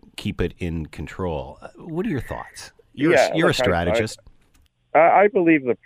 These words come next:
Speaker 2: Prime Minister is genuinely empathetic, um, but I do believe he's got to be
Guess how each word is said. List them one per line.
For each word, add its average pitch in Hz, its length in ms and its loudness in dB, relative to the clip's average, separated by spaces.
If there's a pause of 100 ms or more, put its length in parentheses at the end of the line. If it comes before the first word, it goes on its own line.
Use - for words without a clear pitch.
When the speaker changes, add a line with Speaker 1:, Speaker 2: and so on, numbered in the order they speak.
Speaker 2:
Prime 101 240 4
Minister 90 380 -4
is 80 80 -6 (180)
genuinely 90 800 -2
empathetic, 98 720 2 (320)
um, 87 880 0 (220)
but 95 100 -2
I 95 160 4 (340)
do 101 400 0 (280)
believe 90 420 0 (160)
he's 82 380 -10 (160)
got 82 240 4 (160)
to 82 120 -2 (240)
be 85 280 -6